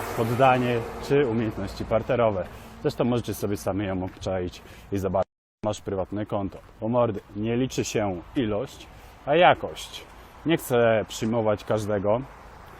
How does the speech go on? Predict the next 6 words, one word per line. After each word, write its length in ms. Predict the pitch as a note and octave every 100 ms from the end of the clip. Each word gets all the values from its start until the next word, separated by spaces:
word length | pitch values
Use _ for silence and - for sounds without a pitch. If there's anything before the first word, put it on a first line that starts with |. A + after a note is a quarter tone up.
| - - - - -
tylko 360 | A#2+ B2 D#3
osoby, 400 | D3 - G#2+ C3
które 360 | - A#2+ A#2+ B2
są 380 | - A#2 B2+ C#3
ze 200 | D#3+ D#3
mną 260 | B2+ A#2+